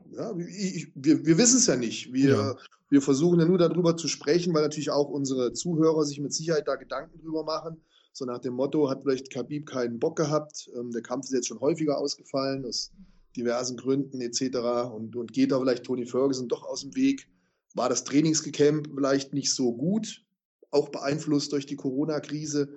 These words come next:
Speaker 1: dass, äh, vielleicht Trainingspartner von ihm nicht einreisen konnten und man weiß ja nicht, was da alles drumherum passiert. Es ist ja doch sehr komplex und es ist immer schwierig, in den Kopf, in die Psyche eines Kämpfers reinzuschauen.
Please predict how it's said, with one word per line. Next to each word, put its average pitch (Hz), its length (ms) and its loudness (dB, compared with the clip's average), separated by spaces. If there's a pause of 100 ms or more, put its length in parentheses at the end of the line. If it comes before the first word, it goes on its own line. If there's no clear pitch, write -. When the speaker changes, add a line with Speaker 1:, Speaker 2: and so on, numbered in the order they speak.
(460)
Speaker 1:
dass, 127 280 0
äh, 120 120 0
vielleicht 120 340 0
Trainingspartner 135 720 0
von 127 200 -4
ihm 135 160 -2
nicht 120 200 -8
einreisen 127 540 0
konnten 127 520 -4
und 123 380 -8
man 139 180 -10
weiß 156 300 2
ja 160 80 0
nicht, 160 260 -8
was 151 240 -2
da 127 220 -8
alles 165 280 -6
drumherum 143 420 -6
passiert. 160 520 -4 (240)
Es - 100 -16
ist - 100 -4
ja 143 100 2
doch 147 180 0
sehr 151 280 -2
komplex 135 720 -2 (440)
und 139 380 2
es 131 80 -8
ist 135 80 -6
immer 160 160 -2
schwierig, 151 420 0
in 139 60 -4
den 123 140 -4
Kopf, 160 340 0
in 143 60 -2
die 135 80 -2
Psyche 156 440 -2
eines 139 200 -4
Kämpfers 143 440 0
reinzuschauen. 143 800 -4